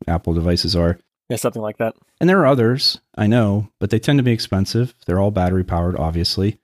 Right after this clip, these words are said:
Speaker 1: and they are also of pretty varying quality. And if you forget to charge them, then you don't have headphones.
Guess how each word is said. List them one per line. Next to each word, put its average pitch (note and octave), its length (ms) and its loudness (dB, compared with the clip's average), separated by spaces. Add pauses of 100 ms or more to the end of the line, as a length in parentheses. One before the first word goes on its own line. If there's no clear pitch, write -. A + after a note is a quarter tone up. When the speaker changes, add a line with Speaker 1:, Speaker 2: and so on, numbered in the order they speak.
Speaker 1:
and F#2+ 540 2
they G2 320 2 (100)
are G2 280 -2
also G2 840 0 (120)
of F2+ 340 -6
pretty A2+ 340 0 (140)
varying G2 460 0
quality. F#2+ 640 0
And A2+ 400 0
if B2 160 -2
you C3 80 2
forget C#3 280 -2
to B2+ 60 -4
charge D3 380 0
them, F#2+ 340 0
then G#2 240 0
you G2 100 0
don't F#2 240 -4
have F2 160 -2
headphones. A2+ 520 -6